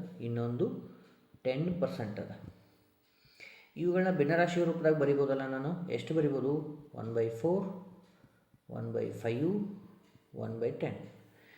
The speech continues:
ಈಗ ನೆಕ್ಸ್ಟ್ ಪೇಜ್ನಾಗ ಬರೀತೀನಿ, ಇಲ್ಲಿ ಅಡ್ಜಸ್ಟ್ ಆಗಲ್ಲ. ಹಾಂ, ಏನೈತಿ? ಒನ್ ಬೈ ಫೋರ್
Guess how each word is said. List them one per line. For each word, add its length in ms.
ಈಗ 260
ನೆಕ್ಸ್ಟ್ 400
ಪೇಜ್ನಾಗ 300
ಬರೀತೀನಿ, 580
ಇಲ್ಲಿ 200
ಅಡ್ಜಸ್ಟ್ 400
ಆಗಲ್ಲ. 260
ಹಾಂ, 140
ಏನೈತಿ? 600
ಒನ್ 300
ಬೈ 240
ಫೋರ್ 540